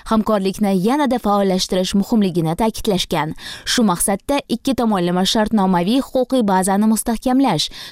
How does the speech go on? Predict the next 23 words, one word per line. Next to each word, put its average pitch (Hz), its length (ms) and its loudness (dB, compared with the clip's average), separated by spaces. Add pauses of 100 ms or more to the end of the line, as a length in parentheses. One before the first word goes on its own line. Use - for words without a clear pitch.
turli 285 380 2
darajalardagi 214 840 0
uchrashuvlar 214 720 0
o'tkazish 214 640 0 (280)
va 196 140 2 (140)
sheriklik 190 500 -2
aloqalarini 190 720 0
rivojlantirish 190 760 0 (220)
zarurligi 180 580 0
qayd 214 320 0
etilgan. 151 480 -2 (580)
Amerika 196 400 2
Qo'shma 220 400 0
Shtatlari 208 400 0
davlat 208 320 0
kotibi 202 420 0
Mike 208 380 0
Pompeo 233 560 0
xizmat 214 320 0
safari 254 320 0
bilan 262 240 0
Pokistonga 202 560 0
bordi. 151 320 -2